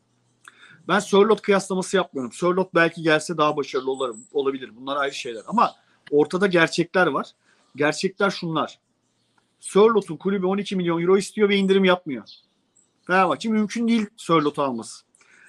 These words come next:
E, doğal olarak artık bir alternatiflere bakacak. Yani sonsuza kadar Sørloth'u bekleyemez hiçbir kulüp. E, bu noktada işte böyle bir fırsat var. Oyuncunun Türkiye'ye gelme isteği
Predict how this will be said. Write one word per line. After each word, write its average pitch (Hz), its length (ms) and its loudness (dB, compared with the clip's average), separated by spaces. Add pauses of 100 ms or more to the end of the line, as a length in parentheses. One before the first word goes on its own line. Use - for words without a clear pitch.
E, 110 100 -12
doğal 185 240 6
olarak 220 220 0
artık 180 320 -4
bir 202 60 0
alternatiflere 180 540 -2
bakacak. 202 380 -4
Yani 170 140 -6
sonsuza 170 400 -4
kadar 175 200 2
Sørloth'u 175 440 -2
bekleyemez 185 440 2
hiçbir - 200 -18
kulüp. - 260 -8 (800)
E, 147 60 2 (560)
bu 233 120 2
noktada 190 400 2
işte 202 400 -6 (760)
böyle 233 240 4
bir 277 100 0
fırsat 240 460 -2
var. 185 320 -4 (460)
Oyuncunun 214 400 2
Türkiye'ye 202 400 2
gelme 180 300 2
isteği 208 460 -2